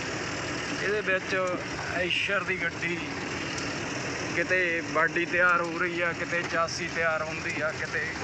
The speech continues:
ਅਲੱਗ-ਅਲੱਗ ਡਿਪਾਰਟਮੈਂਟ ਨੇ। ਇਹਨਾਂ 'ਚ ਸਾਰੀ ਐਸ਼ਰ ਹੀ ਐਸ਼ਰ ਰੈਡੀ ਹੋਈ ਪਈ। ਆਹ ਕਿਸੇ ਦਾ ਹੋਰ ਗਡਾਊਨ ਆ ਗਿਆ।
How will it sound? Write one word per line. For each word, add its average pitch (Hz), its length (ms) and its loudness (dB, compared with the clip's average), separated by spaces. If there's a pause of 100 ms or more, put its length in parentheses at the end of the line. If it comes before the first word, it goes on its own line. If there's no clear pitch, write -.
(120)
ਅਲੱਗ-ਅਲੱਗ 170 420 0
ਡਿਪਾਰਟਮੈਂਟ 175 680 0
ਨੇ। 156 200 -4 (720)
ਇਹਨਾਂ 196 280 0
'ਚ 190 40 -6
ਸਾਰੀ 190 640 0 (300)
ਐਸ਼ਰ 180 460 0
ਹੀ 160 140 -4
ਐਸ਼ਰ 147 360 0
ਰੈਡੀ 135 300 -2
ਹੋਈ 120 160 -4
ਪਈ। - 320 -4 (720)
ਆਹ 165 160 2
ਕਿਸੇ 151 220 0
ਦਾ 160 120 2
ਹੋਰ 143 240 -4
ਗਡਾਊਨ 151 400 0
ਆ 147 120 2
ਗਿਆ। 156 200 -2